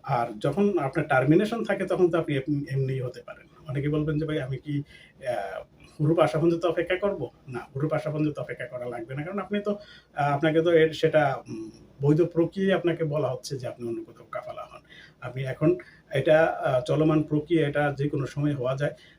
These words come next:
তবে এখন যে সুযোগটা চলছে, সেটা হচ্ছে যে যাদের হুরুপ চলে এসেছে, তারাও হতে পারবে।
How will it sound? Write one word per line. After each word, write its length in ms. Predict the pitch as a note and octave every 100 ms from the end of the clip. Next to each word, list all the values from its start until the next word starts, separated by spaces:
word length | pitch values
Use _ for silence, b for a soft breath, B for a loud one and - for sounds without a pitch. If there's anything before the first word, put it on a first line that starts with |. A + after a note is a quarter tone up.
| _
তবে 240 | - C3+ C#3 B B _ _
এখন 420 | - D3 - A3 F#3+
যে 100 | E3
সুযোগটা 380 | B2+ B2+ -
চলছে, 300 | B2 A#2 A2+
সেটা 260 | B2 B2 B2
হচ্ছে 200 | B2 D3
যে 120 | D#3+
যাদের 300 | D#3+ B2 A#2+ - C#3+
হুরুপ 240 | F3+ A3
চলে 220 | G3 F3
এসেছে, 300 | E3 E3+ F3+
তারাও 380 | F3+ A#2+ B2+ B2
হতে 240 | - -
পারবে। 360 | - - - -